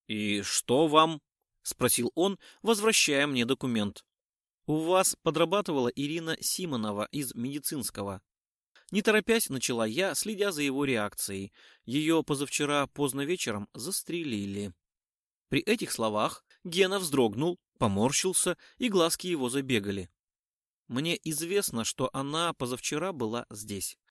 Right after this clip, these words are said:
Давайте я вам открою карты, чтобы вы знали перспективы». Я наклонилась ближе к Гене, а он, наоборот,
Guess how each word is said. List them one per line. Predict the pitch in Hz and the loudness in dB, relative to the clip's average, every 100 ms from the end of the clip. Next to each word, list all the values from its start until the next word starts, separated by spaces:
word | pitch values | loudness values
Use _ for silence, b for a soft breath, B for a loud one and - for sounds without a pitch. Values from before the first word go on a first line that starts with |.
| _ _ _ _ - | _ _ _ _ -2
Давайте | 147 220 226 190 | 2 4 4 2
я | 160 143 | 0 2
вам | 139 - | 0 0
открою | 131 - 147 147 | -6 -2 0 0
карты, | - 208 - 107 - B | 0 -2 -2 -8 -8 B
чтобы | - 233 214 | -2 0 0
вы | 208 | 0
знали | 180 185 175 | 0 0 0
перспективы». | 170 - 160 - 110 98 92 _ _ _ | -2 -4 -6 -6 -6 -6 -10 _ _ _
Я | - 104 101 120 | -6 0 2 0
наклонилась | 175 131 117 113 110 104 | -2 -2 0 0 0 -2
ближе | 110 104 101 | -2 0 -2
к | 95 | -4
Гене, | 104 175 185 - | -2 -2 -2 -4
а | 104 | -4
он, | 107 107 | -2 -2
наоборот, | 104 101 151 202 | -2 0 0 0